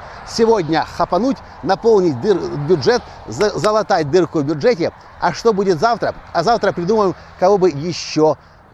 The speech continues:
а, содрать, с кого бы еще содрать. Хотите жить и процветать? Начинайте думать уже сегодня, уже сейчас.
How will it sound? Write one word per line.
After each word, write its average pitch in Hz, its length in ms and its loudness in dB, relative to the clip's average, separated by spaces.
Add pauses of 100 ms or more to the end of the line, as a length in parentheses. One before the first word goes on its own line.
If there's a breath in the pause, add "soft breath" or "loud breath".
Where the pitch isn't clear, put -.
(180)
а, 151 140 -2
содрать, 123 520 -2
с - 40 -16
кого 185 200 2
бы 175 120 2
еще 143 260 -2
содрать. 135 440 -2 (920)
Хотите 175 320 -4
жить 143 140 -2
и 123 40 -2
процветать? 110 460 -4 (300 loud breath)
Начинайте 190 380 -2
думать 180 240 -2
уже 151 120 -2
сегодня, 147 440 -2
уже 123 160 -2
сейчас. 113 500 -4